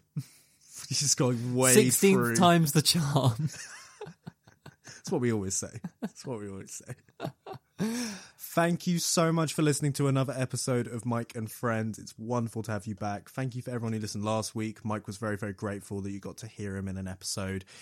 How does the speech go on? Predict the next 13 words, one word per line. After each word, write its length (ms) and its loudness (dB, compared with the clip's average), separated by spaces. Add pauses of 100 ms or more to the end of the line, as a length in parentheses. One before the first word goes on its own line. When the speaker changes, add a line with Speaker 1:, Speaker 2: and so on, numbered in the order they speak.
(120)
Speaker 1:
He 120 -2
will 200 4
be 120 4
back 200 2
next 360 -2
week, 300 0 (200)
but 160 -10
for 120 -10
now, 500 2 (280)
my 140 2
name 160 4
is 120 -2
Ben. 420 2